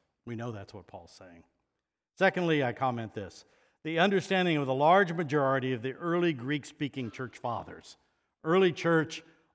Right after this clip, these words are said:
all the Greek-speaking places, this is what almost all the bishops taught. They said that this practice was really the,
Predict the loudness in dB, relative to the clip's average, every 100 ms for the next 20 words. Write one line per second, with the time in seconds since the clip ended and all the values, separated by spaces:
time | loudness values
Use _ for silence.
0 | 0 2 4 2 0 0 -4 -4 -4 -4
1 | -4 -4 -4 -6 -12 -14 _ _ -2 0
2 | 2 -2 2 2 0 -4 -20 -18 -8 -6
3 | -4 -2 -2 -2 -8 -8 -12 -16 -18 -12
4 | -12 -12 -20 _ _ _ _ _ _ 0
5 | 2 2 4 4 0 -6 -6 -6 -10 2
6 | 4 4 2 -6 -6 -20 _ _ _ _
7 | _ _ -6 0 2 4 2 -2